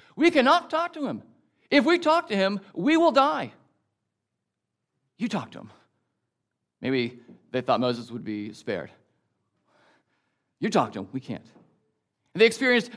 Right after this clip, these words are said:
great alarm because they knew that it was their holy creator who was speaking to them. And they knew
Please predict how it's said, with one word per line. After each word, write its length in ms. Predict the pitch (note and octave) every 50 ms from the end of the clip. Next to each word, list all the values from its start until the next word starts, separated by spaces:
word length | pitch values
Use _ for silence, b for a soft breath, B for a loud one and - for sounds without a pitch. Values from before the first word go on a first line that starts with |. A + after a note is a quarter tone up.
| - D#3+
great 300 | F3+ F3+ B3 F#3+ G#3 D4
alarm 420 | C#4 B3+ B3+ C#4 D4 C4+ A3 F#3
because 240 | F#3 F#3+ A#3 A3+ G3+
they 180 | G3+ B3 B3
knew 680 | A#3+ A3+ A3+ C#4 E4+ D#4+ A3+ E3 C#3+ C#3+ D3+ G3 A3 - B B B
that 260 | B G#3+ A3 - - -
it 80 | G#3
was 200 | G#3+ A3 A3 F#3
their 160 | A3 A3+ A3 G3
holy 560 | - - D4 D4+ D#4+ D#4 D4+ D4+ D4 C#4+ B3
creator 920 | - - - - B3 A3+ A3+ A#3+ B3+ C#4 A3+ G#3 G3 F3 F3+ F#3+ F3+ B B B B
who 140 | G#3+ A3
was 160 | A3 A#3 - -
speaking 760 | - - - D4+ D#4 D#4 D#4 - G3+ C#3+ A#2 G#2+ - - - -
to 80 | - A2+
them. 320 | F#2 D2+ C#2 B1 - - _ _ _ _ _ _ _ _ _ _ _ _ _ _ _ _ _ _ _ _ _ _ _
And 160 | D3+ D3+ D3+
they 140 | E3 F#3 G3
knew 500 | G3 G#3+ G3+ D#3 A#2 A2 A2 A#2 A#2+ -